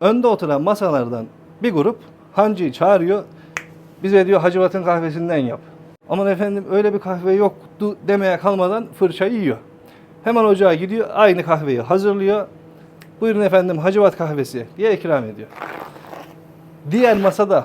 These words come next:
onu görünce "Bize de o zaman," diyor, "Karagöz'ün kahvesinden yapacaksın." "Aman efendim, öyle bir kahve yok." demeden fırçayı yiyor, ocağa gidiyor. Bu sefer de aynı kahveyi hazırlıyor, misafirlerine veriyor.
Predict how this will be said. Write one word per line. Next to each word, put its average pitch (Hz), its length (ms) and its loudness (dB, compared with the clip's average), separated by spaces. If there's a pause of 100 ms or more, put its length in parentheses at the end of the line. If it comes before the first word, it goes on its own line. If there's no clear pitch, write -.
(140)
onu 202 240 2
görünce 202 440 2 (160)
"Bize 185 260 0
de 185 60 -2
o 190 120 2
zaman," 175 300 -2
diyor, 208 140 0
"Karagöz'ün 185 500 0
kahvesinden 165 540 -6
yapacaksın." 120 520 -8 (300)
"Aman 226 200 -4
efendim, 190 400 -4
öyle 208 280 0
bir 190 40 -2
kahve 170 320 -4
yok." 160 200 -4 (720)
demeden 214 440 2 (440)
fırçayı 156 380 -2
yiyor, 202 380 -4 (360)
ocağa 160 320 0
gidiyor. 190 360 -4 (100)
Bu 175 40 -16
sefer 143 340 -4
de 165 160 -8 (360)
aynı 165 300 0
kahveyi 117 480 -4 (100)
hazırlıyor, 165 600 -4 (200)
misafirlerine 156 640 0
veriyor. 117 260 -4